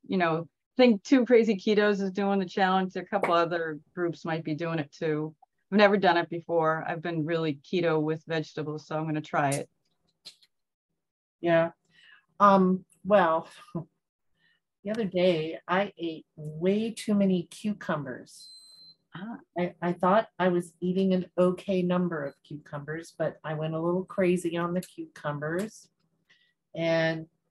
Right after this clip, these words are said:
Speaker 2: my blood sugar was high. I'm like, "Hey,
Speaker 1: Mm-hmm.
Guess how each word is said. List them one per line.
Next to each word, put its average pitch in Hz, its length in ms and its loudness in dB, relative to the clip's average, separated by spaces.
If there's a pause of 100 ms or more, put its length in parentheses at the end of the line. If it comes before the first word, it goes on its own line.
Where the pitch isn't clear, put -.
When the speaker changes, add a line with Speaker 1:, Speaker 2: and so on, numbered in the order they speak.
(460)
Speaker 2:
my 208 180 -4
blood 220 340 -4
sugar 151 340 -2
was 147 220 -8
high. 156 300 -6
I'm 208 120 -2
like, 151 260 -6 (280)
"Hey, 180 640 0 (200)
Speaker 1:
Mm-hmm. 185 340 -20